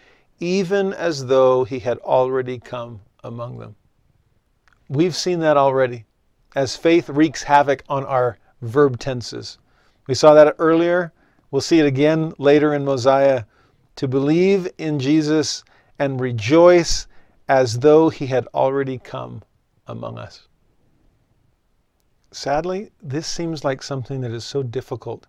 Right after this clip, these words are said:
for so many of us to accept. No wonder in verse fourteen, Benjamin continues, describing this stiff-necked people.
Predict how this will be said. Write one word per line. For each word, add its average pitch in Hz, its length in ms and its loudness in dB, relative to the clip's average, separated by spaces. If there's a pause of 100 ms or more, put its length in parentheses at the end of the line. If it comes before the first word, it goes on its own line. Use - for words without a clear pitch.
(480)
for 135 200 -8
so 139 220 -4
many 131 260 -8
of 123 160 -12
us 117 260 -12
to - 180 -12
accept. - 460 -10 (1080)
No 135 160 0
wonder 139 260 2
in 131 140 -4
verse 131 180 -2
fourteen, 135 760 -4 (300)
Benjamin 131 420 -4
continues, 127 640 -6 (960)
describing 156 520 4
this 147 160 -2
stiff-necked 147 640 -4
people. 113 340 -10